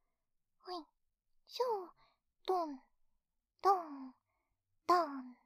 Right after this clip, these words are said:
どん。へい。しょ。おー。本当はね、蒸しタオルとかで、肩を温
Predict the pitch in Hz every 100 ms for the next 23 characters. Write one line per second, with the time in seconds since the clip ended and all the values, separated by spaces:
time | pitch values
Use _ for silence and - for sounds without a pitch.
0 | _ _ _ _ - 480 415 - _ _
1 | _ _ _ _ _ _ - 320 269 254
2 | _ _ _ _ _ _ _ _ - 466
3 | 494 415 - - - _ _ _ _ _
4 | _ _ _ _ 294 302 294 285 285 262
5 | - - - - _ _ _ _ _ _
6 | _ _ _ - 262 339 - 349 339 311
7 | 285 254 320 427 494 - - - - -
8 | - _ _ - 226 269 - - 370 339
9 | 254 - 226 - 220 220 302 320 285 254
10 | - - - - _ - 330 - 320 240
11 | 202 220